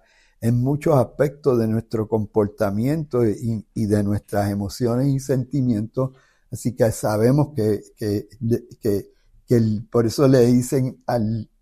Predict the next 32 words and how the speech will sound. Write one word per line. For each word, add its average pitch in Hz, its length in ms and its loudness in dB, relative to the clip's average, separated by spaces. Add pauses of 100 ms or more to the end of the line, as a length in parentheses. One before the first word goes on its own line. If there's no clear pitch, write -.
(160)
in-, 139 300 -6
intestino 131 720 -2
el 127 100 -2
segundo 110 520 -4
cerebro, 127 520 0
porque 123 300 -4
se - 160 -8
estima 110 380 -4
que 117 160 0
hay 117 160 2
alrededor 117 440 -2
de 127 160 -4
quinientas 120 760 -4 (340)
millones 127 720 2
de 127 160 0
neuronas 110 680 -2 (100)
en 107 140 -8
los 104 160 -6
intestinos, 135 720 -4
y 131 80 2
de 107 180 2
hecho 123 300 -6 (340)
el, 117 400 0
en 120 160 0
los 113 160 4
intestinos 123 640 -2
es 147 120 -2
donde 120 360 -2
más 120 280 -6
se 147 120 0
produce 123 640 0
serotonina, 131 1040 -2